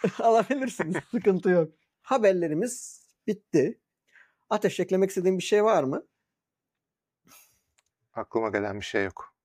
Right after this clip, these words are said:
Speaker 2: Evet. Bizi izlemeye, takip etmeye devam edin lütfen. Ee, YouTube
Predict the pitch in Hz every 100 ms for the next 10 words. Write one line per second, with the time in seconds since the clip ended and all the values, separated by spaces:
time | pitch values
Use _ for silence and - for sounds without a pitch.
0 | _ _ _ 147 104 - _ - - 165
1 | 147 127 127 - _ _ - - _ _
2 | - 147 131 127 120 123 127 131 123 131
3 | - 127 _ - 131 131 120 123 110 117
4 | 135 139 135 135 139 139 139 - - 190
5 | 226 - - - - - _ 143 143 143
6 | 139 139 131 127 190 226 220 196